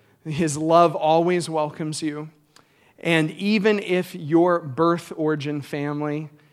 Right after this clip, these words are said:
couldn't pull it together to give you what you needed,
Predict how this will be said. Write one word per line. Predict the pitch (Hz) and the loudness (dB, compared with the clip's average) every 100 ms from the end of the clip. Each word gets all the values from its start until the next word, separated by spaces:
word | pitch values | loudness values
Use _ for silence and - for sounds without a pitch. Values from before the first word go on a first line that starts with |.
| _ - | _ -8
couldn't | - 190 190 185 | 2 4 2 -2
pull | - 175 175 | -4 0 0
it | 175 | -2
together | 170 151 151 156 | -4 -2 -2 -2
to | 156 147 | -6 -10
give | 131 143 147 | -4 -4 -4
you | 156 160 147 | -2 -2 -2
what | 139 131 135 | -4 -6 -4
you | 139 147 | -4 -2
needed, | 139 139 123 117 113 | -2 -2 -4 -8 -12